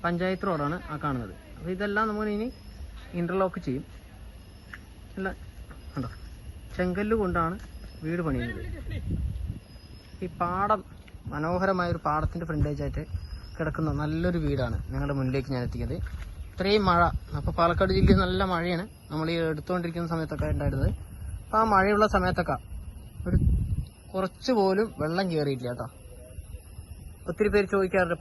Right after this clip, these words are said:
പാടം ഫ്രണ്ടേജ് ആയിട്ടൊക്കെ നിൽക്കുമ്പോ വെള്ളം കയറുമെന്ന്. വെള്ളമൊന്നും കയറില്ല,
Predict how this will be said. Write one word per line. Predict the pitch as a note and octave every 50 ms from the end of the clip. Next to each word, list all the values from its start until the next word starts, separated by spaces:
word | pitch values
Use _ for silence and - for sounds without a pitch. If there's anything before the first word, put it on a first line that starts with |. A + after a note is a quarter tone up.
| E3+
പാടം | E3+ E3+ F3 F3+ F#3 E3+
ഫ്രണ്ടേജ് | F3+ F3 E3 E3+ F3 F3 E3+
ആയിട്ടൊക്കെ | E3 - E3+ - F3
നിൽക്കുമ്പോ | E3 D3 - D#3+ D#3 D#3 D#3 D#3 - - - - - - - - - - - - - - - - - - - - - - - - - - - - - - D#3
വെള്ളം | E3+ F3 F3+ F#3 G#3 G#3 F#3
കയറുമെന്ന്. | F3 E3+ E3 E3+ E3 D3 C3+ B2 - - - - - - - - - - - - - - - - - - - - - - - - - - - - - - - - - E3
വെള്ളമൊന്നും | F3 F3+ F#3 F#3+ F#3+ G3+ G3 F3
കയറില്ല, | E3+ D#3+ D#3 C#3+ D3+